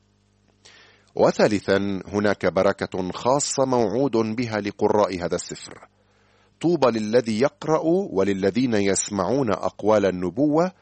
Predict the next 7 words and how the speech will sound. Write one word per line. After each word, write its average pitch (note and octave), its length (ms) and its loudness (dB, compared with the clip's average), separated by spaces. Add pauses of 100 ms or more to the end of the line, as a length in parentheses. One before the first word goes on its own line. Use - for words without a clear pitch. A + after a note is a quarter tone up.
(300)
ويحفظون A#2+ 840 0
ما F#2+ 220 0
هو C3 220 0
مكتوب G2 560 -2
فيها، F#2 400 -2
لأن F#2 320 -2
الوقت E2+ 580 -2